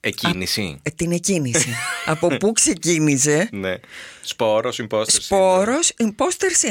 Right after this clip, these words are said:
Speaker 2: syndrome. Τίτλος, υποτίμηση.
Speaker 1: Πού φυτεύτηκε αυτό;
Speaker 2: Φυτεύτηκε,
Speaker 1: <laughs>
Speaker 2: σπιτάκι σου.
Speaker 1: Ναι.
Speaker 2: Φυτεύτηκε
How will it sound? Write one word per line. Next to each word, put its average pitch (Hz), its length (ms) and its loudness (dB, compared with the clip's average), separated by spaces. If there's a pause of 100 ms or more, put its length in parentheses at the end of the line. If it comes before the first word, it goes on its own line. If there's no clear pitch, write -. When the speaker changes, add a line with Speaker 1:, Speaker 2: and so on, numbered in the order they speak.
(140)
Speaker 2:
syndrome. 113 320 -2 (840)
Τίτλος, 180 680 0 (380)
υποτίμηση. 190 840 -2 (400)
Speaker 1:
Πού 202 140 -2
φυτεύτηκε - 580 -8
αυτό; - 180 -12 (300)
Speaker 2:
Φυτεύτηκε, 151 1000 -2
Speaker 1:
<laughs> - 80 2
Speaker 2:
σπιτάκι 123 520 0
σου. 143 360 0 (160)
Speaker 1:
Ναι. 107 260 -4 (540)
Speaker 2:
Φυτεύτηκε 160 1040 -2